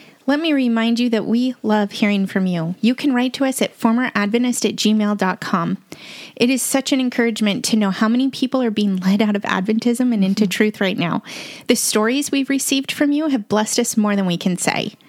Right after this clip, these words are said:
Speaker 1: We know, and we want our listeners to know, that there are many new former Adventists who are seeking truth. And we pray for you all, and we're thankful for your prayers for us.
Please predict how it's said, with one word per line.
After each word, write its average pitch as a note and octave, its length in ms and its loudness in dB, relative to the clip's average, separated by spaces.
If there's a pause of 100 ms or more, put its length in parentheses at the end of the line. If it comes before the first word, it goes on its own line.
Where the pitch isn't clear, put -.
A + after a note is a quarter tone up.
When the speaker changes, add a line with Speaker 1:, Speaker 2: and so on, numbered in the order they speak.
(460)
Speaker 1:
We B3+ 260 2
know, G#3+ 240 2
and G#3+ 200 0
we A3 100 2
want A3+ 220 0
our G#3+ 120 0
listeners F#3+ 560 0
to F#3 120 0
know, F3 240 0
that G3 180 -2
there G#3+ 160 2
are G#3+ 60 2
many G3+ 360 2
new G3 240 0
former F#3 440 -2
Adventists F3+ 520 -2
who G#3 100 -2
are G3 60 0
seeking F#3+ 520 -2
truth. - 480 -4 (420)
And G#3 80 2
we G3+ 100 2
pray - 280 0
for C#4+ 120 -4
you C4 220 0
all, G#3 320 0
and G3 160 0
we're E3 60 -2
thankful G#3 500 0
for - 140 -4
your F#3+ 160 0
prayers D#3+ 340 -4
for - 160 -2
us. - 460 -4